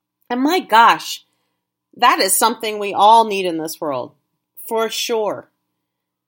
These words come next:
And it's something that we need to teach our kids. Like, here's the things, guys.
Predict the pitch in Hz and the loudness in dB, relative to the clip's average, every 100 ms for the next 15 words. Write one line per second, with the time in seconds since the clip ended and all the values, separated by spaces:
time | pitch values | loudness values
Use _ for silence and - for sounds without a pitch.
0 | _ _ _ 214 240 226 - 269 277 277 | _ _ _ -2 0 0 0 2 2 0
1 | 294 285 277 277 - _ 226 214 220 220 | -2 0 -2 -4 -10 _ 2 2 -2 -6
2 | 220 226 226 - - - 233 226 226 214 | -6 -6 -6 -12 -14 -10 -8 -10 -12 -14
3 | - 269 269 262 247 - - 285 285 185 | -12 -10 -6 -4 -6 -6 -2 0 0 -2
4 | 156 - - - _ _ _ _ _ _ | -10 -10 -10 -14 _ _ _ _ _ _
5 | _ _ _ _ _ _ _ _ _ _ | _ _ _ _ _ _ _ _ _ _
6 | _ _ _ - - _ _ _ _ _ | _ _ _ -20 -20 _ _ _ _ _
7 | - 277 262 240 220 - 214 190 180 160 | -4 -4 -4 -6 -8 -8 -6 -4 -4 -8
8 | - 170 170 170 | -10 -6 -6 -8